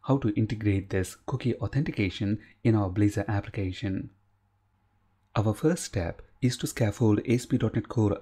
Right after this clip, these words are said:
Identity into our existing Blazor application. A S P dot net Core Identity provides user registration, login, logout, two-factor authentication, et cetera out of the box. We discussed scaffolding A S P dot net Core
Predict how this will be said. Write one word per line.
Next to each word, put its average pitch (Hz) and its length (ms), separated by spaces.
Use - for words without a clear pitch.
Identity 104 720
into 151 240
our 139 140
existing 101 600
Blazor 95 420
application. 92 720
A - 20
S 190 100
P - 80
dot 170 220
net 156 100
Core 131 400
Identity 101 560
provides 92 560
user 107 220
registration, 131 880
login, 110 560
logout, 104 560
two-factor 117 460
authentication, 101 800
et - 100
cetera 131 480
out 131 100
of 120 80
the 107 60
box. 92 320
We 160 80
discussed 160 380
scaffolding 151 800
A 117 80
S 113 100
P 117 120
dot 104 180
net 110 140
Core 101 260